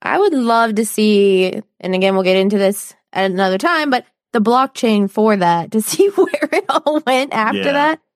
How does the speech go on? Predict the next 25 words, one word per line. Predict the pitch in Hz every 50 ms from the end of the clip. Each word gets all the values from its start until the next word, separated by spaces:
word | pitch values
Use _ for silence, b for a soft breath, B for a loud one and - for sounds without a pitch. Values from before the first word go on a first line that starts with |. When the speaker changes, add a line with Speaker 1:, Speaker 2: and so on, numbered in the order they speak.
| _ -
Speaker 1:
Does | 269 269
the | 226 247 220
pizza | - - 302 320 370 - 427 427
company | - 403 392 381 - 403 381 381
still | 359 - - 339 330
have | 349 320 269 247 262 294
it? | 349 392 453 453 427 - _ _ _ -
Speaker 2:
That, | - 135 139 151 - _ _ _ _ _ _ _ _ _ _ _ _ - 117
Speaker 1:
Because | 117 123 139 160 381 -
if | 359 381
Speaker 2:
Honestly, | 370 370 392 392
Speaker 1:
they | 285
do | 220 208 254 302 269 285 302 330 349 381 415 440
Speaker 2:
oh, | 453 - 160 135
they're | 165 196 180 139
loaded. | 123 139 160 175 160 127
That | 123 170 202 180
dude | 156 151 147 127
fucking | - - 196 208 392 - -
shut | 370 359 359 - -
Speaker 1:
Right. | 311
Speaker 2:
that | 190 196 202 -
pizza | - 170 143 131 - 135
place | 127 - 147 135 131 123
down. | 113 120 135 160 180 180 160 131 156 262 311